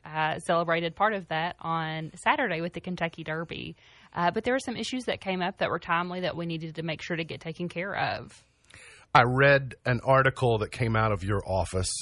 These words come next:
Speaker 2: so I know you've also read it. Um, but it, but the theme was so much of what you all were focusing on,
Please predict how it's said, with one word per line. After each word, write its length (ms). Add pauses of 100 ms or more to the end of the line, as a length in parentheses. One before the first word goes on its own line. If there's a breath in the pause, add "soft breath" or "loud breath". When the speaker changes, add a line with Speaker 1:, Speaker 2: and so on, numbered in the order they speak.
(220)
Speaker 2:
so 380 (360 soft breath)
I 120
know 180
you've 240
also 320
read 260
it. 160 (160)
Um, 380
but 180
it, 160
but 280
the 100
theme 360
was 480 (400 loud breath)
so 360
much 280
of 140
what 220
you 240
all 200
were 140
focusing 640
on, 460